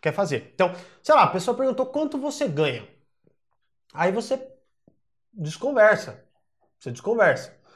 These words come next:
Sei lá, você pode falar assim, "Poxa, então, esse mês tá meio difícil lá, tá meio complicado, eu ainda não sei como que vai ficar", sei lá.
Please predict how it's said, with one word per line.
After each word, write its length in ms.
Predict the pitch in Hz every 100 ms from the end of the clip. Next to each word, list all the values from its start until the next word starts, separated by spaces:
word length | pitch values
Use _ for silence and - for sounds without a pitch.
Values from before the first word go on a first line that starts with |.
| _ _ _ _
Sei 180 | _ 156
lá, 260 | 190 196 117
você 120 | -
pode 220 | 123 131
falar 200 | 151 180
assim, 300 | 175 - 135
"Poxa, 380 | 123 185 190 147
então, 500 | 175 175 156 139 117
esse 220 | 120 -
mês 320 | 139 156 165 -
tá 120 | 151
meio 260 | 156 160
difícil 580 | 127 135 - 151 160 -
lá, 180 | 127 139
tá 120 | -
meio 220 | 127 143
complicado, 560 | 131 147 135 127 147 135
eu 40 |
ainda 180 | 135 147
não 100 | 147
sei 240 | 120 147 139
como 160 | 139
que 80 | 127
vai 80 | 127
ficar", 440 | - 127 - - -
sei 80 |
lá. 200 | 131 104